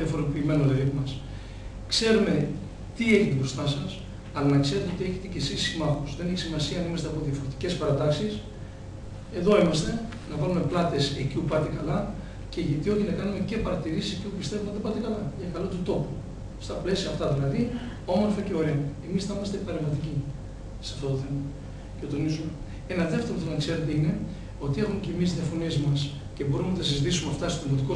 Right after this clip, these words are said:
Συμβούλιο σχετικά με τον ρόλο των δημοτικών κοινοτήτων που ανέφερε ο κύριος Δήμαρχος. Εμείς έχουμε, έχουμε μια επιπλέον όμως διαφοροποίηση. Δεν θέλουμε δηλαδή να υπάρχουν διακρίσεις μεταξύ των δημοτικών κοινοτήτων.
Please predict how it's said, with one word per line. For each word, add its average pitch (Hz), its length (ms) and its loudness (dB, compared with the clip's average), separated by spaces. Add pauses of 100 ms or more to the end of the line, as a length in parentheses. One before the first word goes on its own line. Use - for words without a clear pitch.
Συμβούλιο 143 360 4 (420)
σχετικά 139 380 0
με 190 120 -2
τον 190 160 -2
ρόλο 202 200 -2 (200)
των 156 80 -4 (140)
δημοτικών 147 480 0
κοινοτήτων 175 400 0
που 165 120 -2
ανέφερε 170 280 -2
ο - 60 -4
κύριος 156 220 -2
Δήμαρχος. 139 360 2 (480)
Εμείς 143 220 -2
έχουμε, 180 200 -4 (140)
έχουμε 190 220 -4 (180)
μια 185 160 2
επιπλέον 175 440 0 (120)
όμως 185 160 2 (100)
διαφοροποίηση. 147 580 -2 (460)
Δεν 143 120 2 (100)
θέλουμε 175 360 2
δηλαδή 131 280 4 (400)
να 123 140 -4
υπάρχουν 180 260 -4 (100)
διακρίσεις 185 440 -2
μεταξύ 196 380 -2 (680)
των 160 160 0 (580)
δημοτικών 151 440 2
κοινοτήτων. 147 420 0